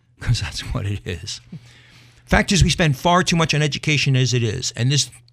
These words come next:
bill would do nothing more than to hide that fact without addressing any of the underlying reasons. It falls disproportionately on lower income families who can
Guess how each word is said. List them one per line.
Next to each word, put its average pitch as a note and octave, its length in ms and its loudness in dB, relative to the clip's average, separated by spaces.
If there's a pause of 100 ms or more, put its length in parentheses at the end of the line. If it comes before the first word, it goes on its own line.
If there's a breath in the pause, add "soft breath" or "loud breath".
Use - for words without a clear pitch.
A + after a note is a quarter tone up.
(240)
bill D3 220 0
would C3 100 -2
do A2+ 140 -4
nothing D3 380 0
more C3+ 180 2
than A#2+ 140 0
to B2 80 -4
hide D#3+ 420 -2
that G2+ 200 -4
fact - 480 -10
without C3 240 0
addressing B2+ 400 -2 (120)
any D#3 300 -2
of F2+ 100 -10
the - 100 -14
underlying G2+ 500 -6
reasons. - 600 -8 (1200 soft breath)
It - 160 -2
falls C#3+ 360 2
disproportionately D3 720 -2
on G#2 200 -2
lower B2+ 260 2
income B2+ 340 2
families A#2 600 -2
who B2 80 -2
can G#2 180 -6